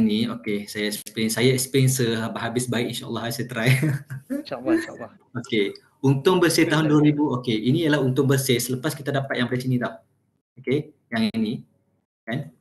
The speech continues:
Speaker 1: Kita dapatkan kos jualan dan sebagainya. Kita dapat untung bersih dekat sini. Unt-, saya akan bagi template ni kemudian, saya akan bagi slideshow ni lah, saya akan share bersama dengan peserta semua.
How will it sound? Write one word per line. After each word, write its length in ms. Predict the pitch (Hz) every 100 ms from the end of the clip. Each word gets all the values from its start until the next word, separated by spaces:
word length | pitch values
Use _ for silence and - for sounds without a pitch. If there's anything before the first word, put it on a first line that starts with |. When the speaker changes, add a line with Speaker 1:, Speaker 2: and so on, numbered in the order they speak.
| _ _
Speaker 1:
Kita 240 | - 123
dapatkan 480 | 113 110 - 123 123
kos 160 | 123
jualan 240 | 120 120 120
dan 80 | 117
sebagainya. 480 | 117 113 113 107
Kita 160 | 107 120
dapat 160 | 127 123
untung 240 | 123 127 113
bersih 180 | 117
dekat 240 | 131 131 107
sini. 240 | 117 98 - _ _ _ _ _ _ -
Unt-, 240 | 113 120 -
saya 240 | 139 170
akan 160 | 170 160
bagi 160 | 156
template 320 | 165 160 160
ni 80 | 156
kemudian, 400 | 156 160 160 170
saya 160 | 165 156
akan 160 | 160
bagi 240 | 156 151 160
slideshow 320 | 139 - 160
ni 80 | 170
lah, 140 | 160
saya 180 | 135 131
akan 80 | 135
share 240 | 131 123
bersama 240 | 120 120 117
dengan 80 |
peserta 320 | 117 120 - 110
semua. 240 | 110